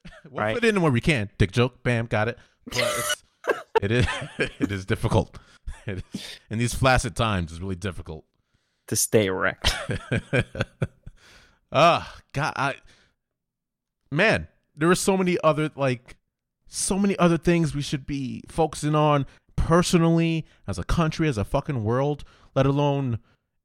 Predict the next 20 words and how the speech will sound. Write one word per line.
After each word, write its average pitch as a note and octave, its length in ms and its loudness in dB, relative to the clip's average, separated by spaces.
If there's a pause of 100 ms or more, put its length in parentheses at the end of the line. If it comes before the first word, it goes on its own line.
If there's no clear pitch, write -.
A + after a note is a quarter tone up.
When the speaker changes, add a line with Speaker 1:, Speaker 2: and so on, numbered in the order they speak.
(440)
Speaker 1:
entertaining D#3+ 1160 0
the A#2 200 -4
thought C3+ 480 4 (120)
that A#2 340 0
this A#2+ 160 0
election A#2+ 380 -2
was G#2 140 -6
fraud, B2 500 4 (280)
which - 260 -4 (680)
time C#3 260 2
and C3+ 80 0
time C3+ 200 2
again A#2 220 0
has G#2+ 100 -6
been G2 140 -4
proven G#2+ 320 -2
it's E2 240 -10
not A3 240 0
been A#2 140 0
fraud. F2 460 4